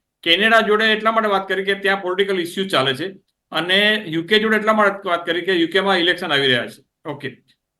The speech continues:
આ જે સાઈડ, તમે જે સવાલ પૂછ્યો બહુ અગત્યનો છે કે ultimately રોટલાની જોડે ટપટપની ખરી રોટલો ખાવા મળશે કે નહીં મળે,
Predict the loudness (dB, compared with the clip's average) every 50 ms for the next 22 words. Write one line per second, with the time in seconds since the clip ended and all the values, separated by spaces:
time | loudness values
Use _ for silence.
0 | _ -6 -4 -2 0 0 0 -2 -2 -2 -2 0 0 -2 -2 -2 0 0 0 0
1 | 0 0 0 2 2 2 2 2 2 2 0 0 0 0 -2 -2 -2 -2 -4 -4
2 | -4 -4 -6 -6 -8 -10 -14 _ -2 0 0 0 0 0 0 0 0 0 -2 -2
3 | -4 -4 -4 -6 -8 -10 -16 -20 _ _ -16 -12 -8 -4 -4 -4 -4 -2 0 0
4 | 2 2 0 0 0 0 0 0 0 0 0 0 2 0 -2 -2 -2 -2 -2 -2
5 | -2 -2 -4 -10 -14 _ -4 -2 0 0 0 0 -2 -2 0 2 4 4 4 4
6 | 2 2 2 0 0 0 0 0 0 -2 -2 -4